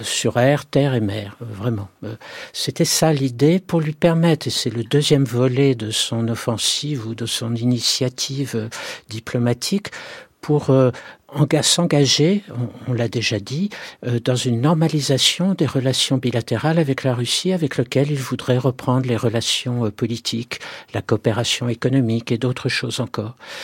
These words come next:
Euh, il a pensé que, euh, si on fait le cessez-le-feu et tout le monde pourrait être d'accord, pour la raison qui était expliquée tout à l'heure, c'est absurde de se tirer dessus, il faudrait mieux s'arrêter, euh,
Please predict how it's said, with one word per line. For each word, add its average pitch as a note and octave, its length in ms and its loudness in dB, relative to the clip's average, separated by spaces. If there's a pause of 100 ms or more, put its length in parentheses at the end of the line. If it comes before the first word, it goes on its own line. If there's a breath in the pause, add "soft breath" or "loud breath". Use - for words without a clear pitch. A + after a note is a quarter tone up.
(400 loud breath)
Euh, A2+ 260 0 (300)
il C3 200 -2
a C#3+ 60 2
pensé - 460 2
que, E3 320 2 (480 loud breath)
euh, - 260 -8
si - 240 0
on E3 80 2
fait - 160 0
le - 80 -4
cessez-le-feu - 640 2
et A#2+ 60 4
tout - 180 -4
le A#2 60 2
monde A#2+ 180 2
pourrait A2+ 240 -2
être A2 240 -2
d'accord, D#3+ 460 0
pour C#3 160 -4
la A#2+ 100 0
raison A#2 320 -2
qui - 80 -6
était A2+ 260 -4
expliquée - 440 -6
tout - 180 -12
à A2+ 100 0
l'heure, D#3 280 0
c'est - 200 -6
absurde A#2 420 -4
de A2+ 60 -4
se - 200 -6
tirer A2 320 -4
dessus, - 340 -4
il A#2 80 -2
faudrait A2 300 -6
mieux A2+ 160 -4
s'arrêter, A2+ 600 -4 (540 loud breath)
euh, B2 360 2